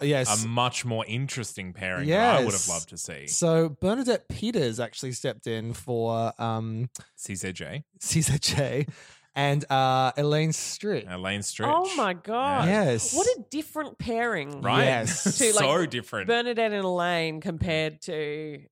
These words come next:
Speaker 3: yeah.
Speaker 1: There's a, because they, they redid, they closed the show, I think, for a, m-, like, a
Speaker 2: Yeah, a
Speaker 1: couple of
Speaker 2: little bit.
Speaker 1: weeks, maybe, or a month to reblock it. And, like, Bernadette Peters' portrayal is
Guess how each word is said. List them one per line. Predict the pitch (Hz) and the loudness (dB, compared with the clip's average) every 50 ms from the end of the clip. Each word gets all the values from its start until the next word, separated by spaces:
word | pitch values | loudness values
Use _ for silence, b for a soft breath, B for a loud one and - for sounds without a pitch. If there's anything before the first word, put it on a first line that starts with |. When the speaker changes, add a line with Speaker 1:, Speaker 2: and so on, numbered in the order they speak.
| _ | _
Speaker 3:
yeah. | - 165 160 156 151 151 160 165 160 147 135 139 | -8 -6 -4 -4 -2 -2 -2 -2 -4 -4 -2 0
Speaker 1:
There's | 165 165 156 | 2 2 2
a, | 170 170 - 175 180 - | 2 0 0 0 -2 -2
because | 170 160 - - 165 | -6 -8 -4 -2 -2
they, | 170 | -2
they | 160 156 - 165 165 | -2 0 0 0 0
redid, | 151 165 196 220 190 196 170 160 143 131 | 2 0 -2 0 2 2 2 2 0 0
they | - 143 139 139 | 0 0 0 0
closed | 143 143 - - - 202 254 285 285 | -2 -8 -12 -2 0 0 0 2 0
the | - 208 | -2 -2
show, | - - - 175 175 175 | -2 0 0 2 2 2
I | 165 | 2
think, | 170 - 156 135 123 117 | 2 0 -2 -2 -2 -2
for | - 135 127 | 0 0 0
a, | 123 | 0
m-, | 113 - 123 123 123 - | 0 -2 -4 -4 -4 -4
like, | - 113 127 131 - | -4 -4 -4 -2 0
a | 127 | -2
Speaker 2:
Yeah, | 98 | 0
a | 85 | 0
Speaker 1:
couple | 175 - 147 | 0 2 2
of | 139 127 | 0 0
Speaker 2:
little | 123 139 | 2 0
bit. | 151 139 | 0 0
Speaker 1:
weeks, | 123 - _ - - - - - | -2 -4 _ -6 -4 -4 -4 -2
maybe, | 156 139 127 123 117 117 113 110 110 | 0 0 0 0 0 -2 -2 -2 0
or | 117 120 117 | 0 0 2
a | |
month | 120 127 127 123 117 107 - - | 2 0 0 -2 -4 -6 -8 -4
to | - 147 135 127 117 | 0 0 0 0 0
reblock | 120 123 139 139 131 127 120 117 117 - | 0 0 0 0 2 0 0 -2 0 0
it. | 135 113 104 - | -2 -2 -2 -4
And, | - 117 117 117 117 120 113 | -4 -4 -4 -2 -4 -4 -2
like, | 120 117 113 - - 127 _ - | -4 -4 -4 -6 -16 -20 _ -2
Bernadette | 135 147 160 170 160 - | 0 2 2 2 0 -2
Peters' | - - 131 123 120 120 123 123 120 117 - - _ _ _ _ _ _ _ _ _ _ _ _ _ _ _ | -4 -4 -2 -2 0 0 0 0 -2 -2 -6 -8 _ _ _ _ _ _ _ _ _ _ _ _ _ _ _
portrayal | 131 - - - 143 131 120 113 110 101 104 117 117 - | -10 -10 -4 0 0 2 2 0 0 -2 -2 -4 -4 -4
is | 120 123 127 120 | -4 -4 -4 -4